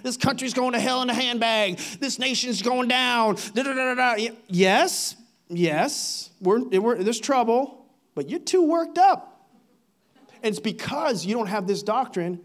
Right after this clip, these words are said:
grafted to your soul. Heaven's better. I was with my mentor uh, Pastor Adam knows him. Uh, we call him G-Mac, Gordon McDonald, and he's eighty-four years old. And, and I was having lunch with him, two-hour ride up, two and a half hours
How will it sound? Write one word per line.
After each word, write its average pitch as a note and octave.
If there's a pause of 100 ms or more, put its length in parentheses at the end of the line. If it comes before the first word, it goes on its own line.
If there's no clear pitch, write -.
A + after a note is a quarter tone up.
(340)
grafted F3+
to G#3+
your G#3
soul. G#3+ (520)
Heaven's F3+
better. A3+ (180)
I G3
was G#3
with G#3+
my G3+
mentor F#3+ (840)
uh, D3+
Pastor E3+
Adam F3+
knows D#3
him. E3+ (380)
Uh, E3
we F3+
call F#3+
him F3
G-Mac, E3
Gordon E3+
McDonald, E3+
and D3+
he's F#3+
eighty-four A#3
years E3
old. B2+ (140)
And, E3
and E3+
I -
was D#3+
having F#3+
lunch F#3+
with F3
him, F3+ (540)
two-hour G#3
ride F#3
up, F#3 (140)
two G#3
and F#3+
a F#3+
half F#3+
hours F3